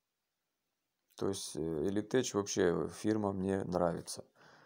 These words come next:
Классные они делают сварочные аппараты. С-, они, между прочим, стараются. Это уже у нас в России этот бренд.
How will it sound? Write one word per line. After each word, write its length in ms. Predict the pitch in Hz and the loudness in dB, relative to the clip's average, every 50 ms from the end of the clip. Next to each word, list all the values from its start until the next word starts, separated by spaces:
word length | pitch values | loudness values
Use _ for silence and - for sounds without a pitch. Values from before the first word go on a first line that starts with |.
| - - _ _ _ _ _ - | -20 -20 _ _ _ _ _ -4
Классные 480 | - 98 98 98 90 - - - 80 | 2 6 6 6 6 4 -4 -6 -6
они 180 | 80 85 82 85 | -4 -4 -4 -4
делают 420 | 82 87 92 90 85 85 85 85 - | -2 0 0 2 2 0 -2 -4 -4
сварочные 500 | - - 90 90 87 87 - - 92 92 | 0 4 4 4 4 2 -2 -4 -6 -4
аппараты. 460 | - - 98 110 123 120 120 - 95 | 0 4 8 10 10 10 8 6 -2
С-, 120 | - - _ - - | -6 -6 _ -12 -10
они, 260 | - 82 101 107 104 - - | -6 -4 -2 -2 -2 -2 0
между 320 | 110 107 110 107 107 110 101 | 2 2 2 4 4 2 4
прочим, 380 | - 113 117 113 - 104 95 | 6 6 6 6 6 2 -2
стараются. 640 | - - - 107 107 110 104 92 85 87 85 - 90 | 0 6 8 10 12 12 12 12 10 8 4 0 -2
Это 140 | 87 87 101 | 0 2 4
уже 200 | 101 98 98 101 | 2 4 4 2
у 60 | 101 | 4
нас 220 | 104 101 95 92 - | 6 4 4 4 4
в 20 | 98 | 4
России 460 | 98 95 - - 104 90 82 85 87 | 4 4 2 0 0 0 0 -2 -4
этот 220 | 82 - 85 78 | -4 -4 -4 0
бренд. 360 | 82 107 120 135 131 123 - | 6 8 8 8 8 6 4